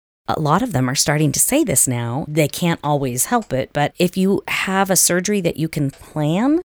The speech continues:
planning it during the waning moon is better than the waxing moon. And try not to do it on the full moon.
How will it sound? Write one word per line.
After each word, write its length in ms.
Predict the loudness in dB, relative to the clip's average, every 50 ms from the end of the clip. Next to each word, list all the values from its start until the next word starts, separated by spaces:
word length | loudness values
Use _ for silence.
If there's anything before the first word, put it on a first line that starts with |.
| _ -2
planning 400 | 0 2 4 4 6 6 6 6
it 220 | 4 4 0 -2
during 500 | 0 2 2 4 4 4 4 4 2 0 -2 -4
the 340 | -2 0 0 2 0 0 0
waning 580 | 0 2 2 4 4 4 4 4 4 2 2 2
moon 360 | 2 2 2 2 2 2 0
is 280 | 0 -2 -4 -6 -6 -8
better 680 | -8 -4 -4 -2 -2 -2 -2 0 0 0 -2 -2 -4 -6
than 560 | -8 -6 -2 0 0 2 2 2 0 0 -2 -4 -6
the 180 | -4 -2 -2
waxing 640 | -2 0 0 -2 -2 -2 -4 -4 -2 0 0 0 0
moon. 340 | 0 0 -2 -2 -2 -4 -4 -4
And 300 | -4 -4 -4 -4 -4 -6 -10 -14 -20 -20 -20 _ _
try 720 | -8 -8 -8 -8 -10 -10 -6 -2 0 2 2 2 2 2
not 260 | 2 0 0 -2 -2 -4
to 100 | -6 -4
do 160 | -2 0 0
it 60 | 0 0
on 100 | 0 0
the 80 | 0
full 240 | -2 0 -2 -2 -2
moon. 400 | -2 -4 -8 -8 -8 -8 -8 -8